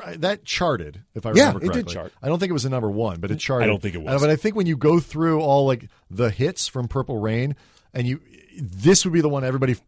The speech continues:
Speaker 1: kind of forgets, and it's a great song.
Speaker 2: It is a really good
Speaker 1: It's
Speaker 2: song.
Speaker 1: a great song.
Speaker 2: And it's also, too, in Purple Rain, when Prince finally realized that the crowd understood him.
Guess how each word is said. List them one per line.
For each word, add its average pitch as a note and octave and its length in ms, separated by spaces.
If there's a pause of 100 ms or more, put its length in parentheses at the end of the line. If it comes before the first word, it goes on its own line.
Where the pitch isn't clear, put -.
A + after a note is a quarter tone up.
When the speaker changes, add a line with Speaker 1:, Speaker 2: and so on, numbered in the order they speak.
Speaker 1:
kind C3+ 160
of A#2 80
forgets, A#2 560 (400)
and C#3+ 100
it's C3+ 140
a A2 60
great F#2 560
song. F2 240
Speaker 2:
It A2+ 80
is A#2+ 160
a F#2+ 40
really E2+ 280
good D2+ 180
Speaker 1:
It's D3+ 160
Speaker 2:
song. D3 80
Speaker 1:
a G#2 80
great F#2+ 640
song. D2 340 (100)
Speaker 2:
And G3+ 160
it's F3+ 140
also, F3 340
too, B3 240
in A2+ 120
Purple B2 400
Rain, C3+ 400
when A#2+ 180
Prince E3+ 340
finally F#3 460
realized A#2+ 540
that G#2 100
the - 60
crowd B2+ 260
understood G#2+ 420
him. E2 120